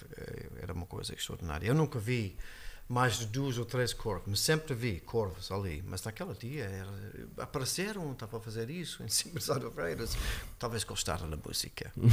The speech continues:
Speaker 2: E a sua viagem pelos Açores vai-se prolongar? Pretende passar mais, eh, mais alguma temporada por cá?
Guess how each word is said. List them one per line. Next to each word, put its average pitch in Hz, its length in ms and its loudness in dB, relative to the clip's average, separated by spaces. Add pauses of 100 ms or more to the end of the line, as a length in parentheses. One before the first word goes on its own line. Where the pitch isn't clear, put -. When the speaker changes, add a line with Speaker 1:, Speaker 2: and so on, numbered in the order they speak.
(1200)
Speaker 2:
E 123 140 12
a 131 60 12
sua 131 340 12
viagem 127 300 12
pelos 123 160 12
Açores 120 280 12
vai-se 107 200 12
prolongar? 113 460 12
Pretende - 420 10 (160)
passar 107 240 12
mais, 107 360 12
eh, 107 280 6
mais - 440 8 (280)
alguma 107 200 12
temporada 107 440 12
por - 180 12
cá? 123 260 12